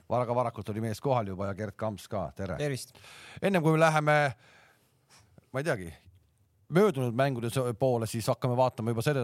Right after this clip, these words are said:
Speaker 1: mis täna toimub ja tegelikult on meil täna kohe ka üks külaline võtta ja esmakordselt meie saate ajaloos me saame teha sellise rahvusvahelise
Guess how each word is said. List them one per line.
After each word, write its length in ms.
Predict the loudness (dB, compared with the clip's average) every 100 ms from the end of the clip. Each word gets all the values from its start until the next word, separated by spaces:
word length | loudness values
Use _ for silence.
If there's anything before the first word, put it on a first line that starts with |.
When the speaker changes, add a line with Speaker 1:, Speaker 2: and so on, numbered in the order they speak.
| -4
Speaker 1:
mis 80 | 0
täna 220 | 0 2
toimub 380 | 0 0 -2 -4
ja 20 | -2
tegelikult 420 | -4 -4 -6 -6
on 60 | -6
meil 80 | -2
täna 160 | 0 2
kohe 300 | 2 2 0 -2
ka 80 | -6
üks 220 | -6 -8 -6 -2
külaline 480 | 2 6 4 2 -4 -2
võtta 400 | -4 -6 -4 -2 -2 -6 -20 -20 -20 _
ja 120 | -2 -2
esmakordselt 680 | -2 0 0 0 -8 -8 -4
meie 160 | -4 0
saate 320 | -2 -2 0
ajaloos 480 | 2 2 -2 -6 -8
me 80 | -6
saame 300 | -4 -4 -4
teha 160 | -4 -4
sellise 380 | -6 -8 -8 -10 -10 _ _ -8 0
rahvusvahelise 1200 | 0 0 -12 -10 -4 -4 -4 -6 -8 -8 -6 -8